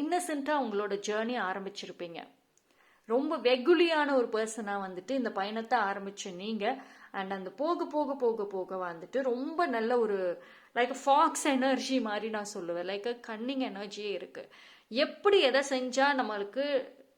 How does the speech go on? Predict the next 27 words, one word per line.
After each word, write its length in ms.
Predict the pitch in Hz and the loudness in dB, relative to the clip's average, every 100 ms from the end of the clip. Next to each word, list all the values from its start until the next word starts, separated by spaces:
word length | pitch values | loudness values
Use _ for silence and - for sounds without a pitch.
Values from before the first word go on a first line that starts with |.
| _ | _
ஒரு 220 | - 214 | -10 -4
ஆதாயம் 640 | 180 220 247 269 262 254 240 | 0 2 4 4 4 0 -4
கிடைக்கும்ன்ற 680 | 220 262 262 302 302 294 269 | 0 0 0 -4 -2 0 4
அளவுக்கு 500 | 233 214 233 - 302 | 6 6 2 0 -4
உங்க 160 | 247 | -4
மைண்டை 440 | 175 180 220 247 233 | -6 -8 -6 -2 -2
வந்துட்டு 320 | 202 185 - | -2 -6 -6
ரொம்ப 440 | 233 202 220 240 208 | -6 -4 0 0 0
ஒரு 460 | 185 180 175 - _ | -2 -4 -6 -14 _
தெளிவான 680 | 226 240 302 277 262 254 | 2 2 4 6 6 4
ஒரு 120 | 220 202 | 0 0
பர்சனா 460 | 190 196 202 196 180 | 0 0 -4 -6 -8
வந்து 200 | 170 185 | -8 -10
மாறுவீங்க. 580 | 180 170 156 156 156 - - - | -10 -12 -12 -12 -14 -16 -20 -20
So 220 | - 277 | 0 2
உங்களோட 320 | 247 240 220 208 | 4 4 4 2
இந்த 260 | 202 196 | 0 -2
ஜர்னி 760 | 185 190 240 302 320 277 - - _ _ _ _ - | -6 2 4 4 2 -2 -4 -14 _ _ _ _ -6
இது 180 | 208 | -2
உங்களை 240 | 214 208 202 | -2 -2 -4
நல்ல 400 | 196 240 330 349 | -2 -2 2 2
ஒரு 160 | 302 | 2
பர்சனாவே 640 | - 233 233 254 226 202 220 | 2 0 0 -4 -4 -4 -4
வந்து 220 | 202 208 | -4 -6
மாத்திருக்குன்னு 680 | 202 185 185 202 202 190 214 | -4 -6 0 0 0 -6 -10
சொல்லலாம். 580 | 208 185 156 151 - _ _ _ _ _ _ _ _ | -14 -12 -12 -12 -16 _ _ _ _ _ _ _ _
ஓகேங்களா? 480 | 220 220 220 226 269 | -12 -6 -4 -2 -4